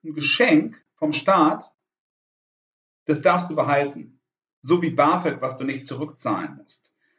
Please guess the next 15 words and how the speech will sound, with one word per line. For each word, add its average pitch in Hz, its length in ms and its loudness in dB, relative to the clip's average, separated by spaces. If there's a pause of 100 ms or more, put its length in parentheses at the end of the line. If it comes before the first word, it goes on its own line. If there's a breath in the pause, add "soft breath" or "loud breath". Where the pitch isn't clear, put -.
(220)
Es 131 160 -12
gibt 202 180 -8
in 143 160 0
Bayern 202 360 2
momentan 185 480 0
ein - 20 -6
Programm 180 680 -4 (1000)
für 156 600 4
Solo-Unternehmer, 143 1700 0
die 156 160 -6
durch 156 240 2
die 156 100 -10
Corona-Krise 139 920 -4
gebeutelt 123 540 -2
sind. - 400 -10